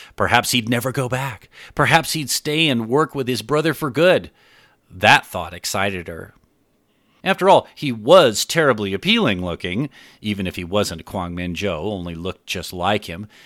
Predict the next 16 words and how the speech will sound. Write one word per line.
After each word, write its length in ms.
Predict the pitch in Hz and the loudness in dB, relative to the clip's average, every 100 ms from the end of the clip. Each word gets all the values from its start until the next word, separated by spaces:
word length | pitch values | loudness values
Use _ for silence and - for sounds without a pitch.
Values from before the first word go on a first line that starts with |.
| - | -10
What's 220 | - 123 135 | -4 -4 2
more, 160 | 135 | 2
he 160 | 117 127 | 4 2
had 140 | 117 | 2
the 80 | 104 | 0
face 320 | - 127 117 | -2 0 0
and 160 | 117 98 | -2 -2
body 280 | 117 120 120 | 0 0 0
of 120 | 110 | -2
a 40 | |
twenty-four-year-old 1000 | - 123 131 120 - 143 143 123 123 120 | -6 -4 -4 -4 -6 -4 -2 0 2 0
version 420 | 104 143 170 123 104 | 2 2 2 0 -2
of 120 | 95 | -2
his 160 | 92 | -6
twin 260 | - 110 95 | -6 -6 -2
brother, 400 | 98 95 92 | 0 0 0